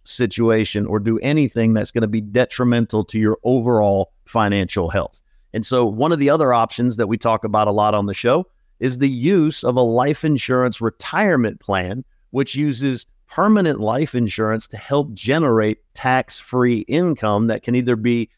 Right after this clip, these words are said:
derived from the cash value that you accumulate over time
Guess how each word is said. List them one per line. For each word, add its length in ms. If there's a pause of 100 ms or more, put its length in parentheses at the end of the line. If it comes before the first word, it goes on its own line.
(140)
derived 440
from 180
the 100
cash 340
value 400
that 160
you 160
accumulate 600
over 260
time 440